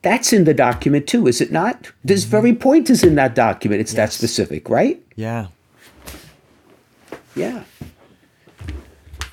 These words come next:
Speaker 1: So I just think in the end, we talk about the real presence. The interesting thing too, just for everyone's knowledge, is Bishop Cousins made this point in the committee on evangelization and catechesis.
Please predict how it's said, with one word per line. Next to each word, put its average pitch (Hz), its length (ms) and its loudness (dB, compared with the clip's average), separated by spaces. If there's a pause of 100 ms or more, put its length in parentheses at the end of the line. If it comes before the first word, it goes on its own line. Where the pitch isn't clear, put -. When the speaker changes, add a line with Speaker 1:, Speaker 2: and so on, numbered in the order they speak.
(260)
Speaker 1:
So 147 360 0
I 151 120 2
just 156 280 -4
think 156 260 -2
in 143 120 0
the 143 160 2
end, 143 180 0
we 123 120 -4
talk - 240 -2
about 135 240 0
the 131 80 0
real 131 200 2
presence. 131 420 -4
The 143 140 -2
interesting 196 420 0
thing 151 240 0
too, 143 200 -2
just 127 220 -4
for - 80 -4
everyone's 120 520 0
knowledge, 107 640 -4 (640)
is 95 320 -4 (280)
Bishop 147 300 -2
Cousins 156 420 -4
made 127 260 0
this 117 160 -4
point 123 440 -2
in 110 160 -2
the 101 80 -2
committee 117 580 -2 (1160)
on 107 100 -2
evangelization 110 760 -2
and 98 120 -6
catechesis. - 600 -8